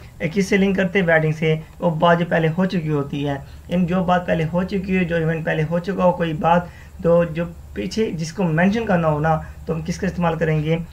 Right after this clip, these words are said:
हम द का इस्तेमाल करेंगे। एक और पहला यूज़ हो गया। दूसरा यूज़ क्या आता है? A superlative या an ordinal number। जिसे first, second, third ये ऑर्डिनल number होते हैं और superlative best जैसे हो गया,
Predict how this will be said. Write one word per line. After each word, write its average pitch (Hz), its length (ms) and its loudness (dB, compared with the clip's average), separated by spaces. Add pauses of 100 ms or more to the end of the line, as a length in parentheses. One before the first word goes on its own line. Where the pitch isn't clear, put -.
(120)
हम 170 300 2 (120)
द 139 220 2
का 147 60 -4
इस्तेमाल 143 300 -6
करेंगे। 139 460 -8 (1500)
एक 175 160 4
और 190 140 0 (640)
पहला 165 180 4
यूज़ 180 180 4
हो 175 100 4
गया। 160 220 4
दूसरा 160 400 -2
यूज़ 165 160 -2
क्या 160 140 6
आता 160 200 2
है? 160 200 2 (240)
A 170 80 4 (140)
superlative 165 580 2 (300)
या 165 200 2
an 170 420 0
ordinal 160 340 2
number। 139 200 -6 (500)
जिसे 156 200 -2
first, 170 280 2
second, 165 380 0
third 165 140 -2
ये 170 60 0
ऑर्डिनल 165 320 0
number 170 260 0
होते 170 220 2
हैं 156 160 0 (300)
और 170 80 0
superlative 170 520 2
best 165 680 0 (640)
जैसे 156 300 0
हो 160 100 2
गया, 156 320 2